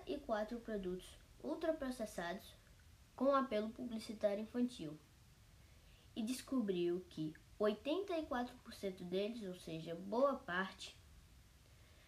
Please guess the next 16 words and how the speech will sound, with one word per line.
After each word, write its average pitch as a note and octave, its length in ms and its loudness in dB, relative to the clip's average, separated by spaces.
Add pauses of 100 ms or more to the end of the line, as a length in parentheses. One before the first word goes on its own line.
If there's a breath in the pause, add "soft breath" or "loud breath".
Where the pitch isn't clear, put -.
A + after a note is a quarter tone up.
(220 loud breath)
eram G#3 400 12 (1900)
proce-, A3 360 4
ultraprocessados, B3 1000 0 (260)
que - 140 -8
possuíam G#3 640 0
nutrientes G3+ 580 -2
críticos - 520 -6
para G#3+ 240 0
a A3+ 40 -2
saúde. A#3 540 -2 (1600 loud breath)
Isso F#4+ 380 2
nos E4+ 200 2
leva D4+ 240 8
a D4+ 40 2
se D4+ 140 -4
questionar: C#4 600 0